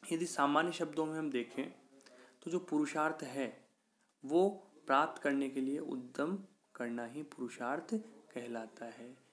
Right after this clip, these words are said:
किसी भी चीज़ को या अपने उद्देश्य को, अपनी अभिष्ट चीज़ को प्राप्त करना ही पुरुषार्थ कहलाता है। और अभिष्ट चीज़ क्या है?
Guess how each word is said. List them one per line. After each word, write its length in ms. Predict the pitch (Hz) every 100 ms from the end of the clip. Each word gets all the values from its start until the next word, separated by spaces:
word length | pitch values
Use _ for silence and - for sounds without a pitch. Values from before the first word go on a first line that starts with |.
| _ _ _ _
किसी 320 | 151 - 170
भी 240 | 165 156 147
चीज़ 380 | - 127 120 -
को 300 | - 143 147
या 140 | 151
अपने 260 | 139 143 135
उद्देश्य 680 | 135 135 - 127 123 131
को, 220 | 127 -
अपनी 260 | 143 139 139
अभिष्ट 300 | 131 139 143
चीज़ 400 | - 131 127 113
को 140 | -
प्राप्त 420 | 120 - 120 117 -
करना 600 | - 120 120 165 214 - - - -
ही 140 | - 131
पुरुषार्थ 680 | - 117 - 127 143 180 233 240 233 - _
कहलाता 560 | - 113 117 113 - 113
है। 320 | 110 117 - _ -
और 100 | -
अभिष्ट 480 | - 135 190 190 190
चीज़ 320 | 175 156 -
क्या 120 | 131
है? 280 | 120 117